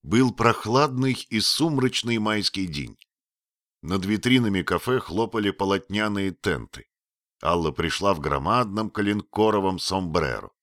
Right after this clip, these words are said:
Она им явно гордилась. Я с тоской огляделся.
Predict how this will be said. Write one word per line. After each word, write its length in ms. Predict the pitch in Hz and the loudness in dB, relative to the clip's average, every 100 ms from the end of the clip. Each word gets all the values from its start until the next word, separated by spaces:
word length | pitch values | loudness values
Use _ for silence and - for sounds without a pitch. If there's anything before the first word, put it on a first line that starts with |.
| _ _ | _ _
Она 280 | - 76 101 | -6 0 0
им 100 | 113 | 2
явно 380 | 90 90 101 104 | 2 2 2 0
гордилась. 720 | 95 87 65 73 85 71 - - _ _ _ _ | 0 -2 -2 -6 -6 -8 -10 -14 _ _ _ _
Я 280 | - 82 131 | -2 2 2
с 100 | - | 2
тоской 540 | 123 123 - 95 101 95 | 0 0 -2 -2 -2 -2
огляделся. 840 | 95 87 90 90 73 67 50 - | -4 -2 -2 -2 -4 -6 -8 -12